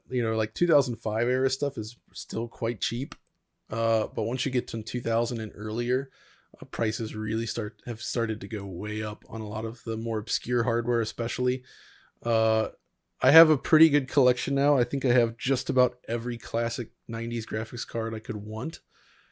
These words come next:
including the obscure stuff now, but it was really hard to get <laughs> some of that stuff. And also, there's things like motherboard choice that's really important,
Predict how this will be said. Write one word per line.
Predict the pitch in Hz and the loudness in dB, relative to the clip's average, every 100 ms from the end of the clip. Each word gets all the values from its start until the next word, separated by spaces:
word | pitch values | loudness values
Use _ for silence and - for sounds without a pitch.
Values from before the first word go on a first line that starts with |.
| _ _ _ - | _ _ _ -12
including | 113 - 117 117 147 151 | -10 -4 -2 0 -2 -2
the | 151 | -2
obscure | 147 - 160 151 | -2 -4 -2 -2
stuff | - - 151 - - | 0 0 0 -2 -10
now, | 143 143 147 160 160 _ _ _ - 123 | 0 2 2 0 -4 _ _ _ -18 -2
but | 117 107 | 0 0
it | 127 | -2
was | 131 113 113 | -2 -4 -6
really | 143 165 143 127 | -8 -4 0 0
hard | 120 117 110 | 0 0 -2
to | 110 | -4
get | 110 | -2
<laughs> | - | 0
some | - 123 | -2 -2
of | |
that | 110 98 | -6 -10
stuff. | - 98 135 - _ - - - _ - | -10 -10 -12 -20 _ -20 -20 -20 _ -2
And | 131 | 4
also, | 147 156 135 123 - - - | 4 6 6 6 0 -12 -2
there's | 139 | 0
things | - 170 143 | 6 6 6
like | 135 | 4
motherboard | 117 135 156 139 143 139 | 6 8 8 8 6 2
choice | - 135 139 - | 4 4 4 0
that's | 107 98 | -6 -8
really | 113 120 123 | -4 -2 -2
important, | 107 - 107 120 127 | -2 -4 -4 -4 -8